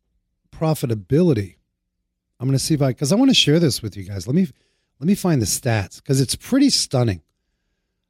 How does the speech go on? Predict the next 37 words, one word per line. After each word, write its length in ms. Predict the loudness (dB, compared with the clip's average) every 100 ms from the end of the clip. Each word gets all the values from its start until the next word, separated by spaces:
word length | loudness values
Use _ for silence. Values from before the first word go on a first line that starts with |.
| _ -4
Um, 400 | 2 4 4 2 -2
I, 140 | -2 -2
I 60 | 0
don't 200 | 2 2
think 220 | 2 0
you're 80 | 0
gonna 160 | 0 2
hear 200 | 4 4
this 200 | 4 2
on 140 | 2
the 60 | 2
nightly 400 | 2 2 0 -2
news 800 | 0 2 2 0 -8 -12 -12 -12 _ _ _ _ _ _ _ _ _ _
for 140 | -6 -2
whatever 280 | 0 0 0
reason. 540 | 2 2 2 -2 -8 -10 _ _ _ _ _ _ _ _ _ _ _
How 200 | 0 4
would 160 | 4
you 120 | 4 4
like 240 | 2 0
to 120 | 2
know? 200 | 2 4
Let's 240 | 4 2 2
go 140 | 2
back 260 | 4 2 2
in 80 | 2
time 540 | 2 4 4 4 0 _ _ _
last 460 | 0 4 4 0 2
year. 220 | 2 2
How 280 | 2 2 2
healthy 680 | 2 2 2 2 2 2 0 _ _ _ _ _ _ _ _
was 320 | 0 2 2
G 240 | 2 2 4
M, 120 | 2
Ford, 360 | 0 2 2 0
and 100 | 0
Tesla 500 | 0 0 0 -6